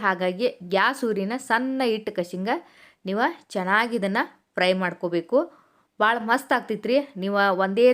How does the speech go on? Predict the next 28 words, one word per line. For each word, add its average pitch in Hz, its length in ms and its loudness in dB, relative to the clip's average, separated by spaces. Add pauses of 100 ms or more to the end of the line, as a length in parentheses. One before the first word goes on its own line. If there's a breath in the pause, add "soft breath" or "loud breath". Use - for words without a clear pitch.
ಥರ, 233 120 4 (300)
ಆ, - 20 2 (380)
ಎಗ್ 202 180 -4 (100)
ಕರಿ 208 240 2 (280)
ಅಥವಾ 180 260 0 (220)
ಎಗ್ 180 140 -2 (100)
ಬುರ್ಜಿ 185 300 -4 (100)
ಎಲ್ಲ 180 100 0 (100)
ಮಾಡ್ಕೋತಿರ್ತಿರ್ಲ, 180 800 -2 (220)
ಈ - 20 4 (100)
ಥರ 262 120 4 (120)
ಕೂಡ 196 140 -2 (100)
ಬಿ 226 80 -4 (200)
ಒಂದು 190 200 -4
ಸಲ 190 160 -4 (120)
ಮಾಡ್ಕೋರಿ 185 420 -4
ನೀವು, 156 120 -6 (480 loud breath)
ಭಾಳ 196 280 2
ಮಸ್ತ್ 214 220 -2
ಇರ್ತೈತಿ. 202 300 -6 (100)
ಖಂಡಿತ 220 320 -2 (140)
ನೀವು 226 200 -2 (680 soft breath)
ಟ್ರೈ 220 140 2 (160)
ಮಾಡಿ 220 200 2 (100)
ನೋಡ್ರಿ. 226 340 0 (760 soft breath)
ಇವಾಗ 247 200 4 (100)
ನೋಡ್ರಿ, 220 220 2 (320)
ಎಣ್ಣೆಗೆ 285 340 2